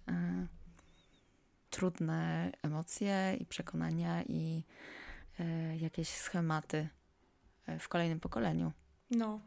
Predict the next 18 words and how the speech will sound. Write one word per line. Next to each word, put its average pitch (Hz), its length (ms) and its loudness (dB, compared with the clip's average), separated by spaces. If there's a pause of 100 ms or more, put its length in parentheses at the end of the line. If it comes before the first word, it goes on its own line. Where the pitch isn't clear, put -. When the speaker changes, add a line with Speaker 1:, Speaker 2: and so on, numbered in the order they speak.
(220)
Speaker 2:
jest 214 240 -6
to 220 60 -8
bardzo 208 320 -6
przytłaczające, 196 920 -6 (280)
tak 202 160 -10
jak 202 140 -6
o 190 40 -6
tym 196 220 -6
rozmawiamy. 190 600 -6 (200)
Speaker 1:
Mm. 190 280 0 (760)
Speaker 2:
Ale 214 240 2
akceptacja, 220 960 -2
akceptacja 214 720 -4
i 208 60 -2
jeszcze 208 280 -4
raz 208 180 -2
akceptacja. 190 800 -6 (100)
Speaker 1:
Mhm. 190 400 0